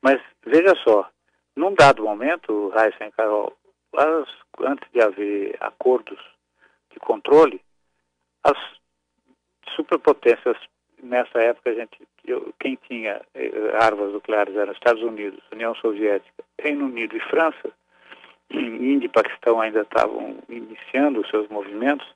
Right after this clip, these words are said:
chegaram a ter, imaginem quantas, setenta mil armas nucleares.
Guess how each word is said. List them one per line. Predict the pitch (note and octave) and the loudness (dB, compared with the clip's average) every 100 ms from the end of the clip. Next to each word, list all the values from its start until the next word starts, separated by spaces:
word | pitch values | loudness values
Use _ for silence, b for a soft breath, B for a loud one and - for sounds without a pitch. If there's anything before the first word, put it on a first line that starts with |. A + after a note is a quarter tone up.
| B B B B B B B - | B B B B B B B 4
chegaram | C#3 C#3+ D3 | 8 8 8
a | D3 | 6
ter, | - D#3 E3+ | 6 6 6
imaginem | - C#3+ B2 F3+ F3 | 4 2 2 -2 -2
quantas, | - B2 A2+ G#2 - - | 4 4 2 -6 -2 2
setenta | D#3+ _ F3 G3 - F#3+ | 2 _ 4 6 6 4
mil | D3 C#3+ D#3+ F#3+ E3 - _ | 4 -2 0 2 2 -2 _
armas | A#2+ B2 A#2+ A2 G#2 | 2 4 4 0 -8
nucleares. | G#2+ A2 G#2 G#2 - | -6 0 0 0 -6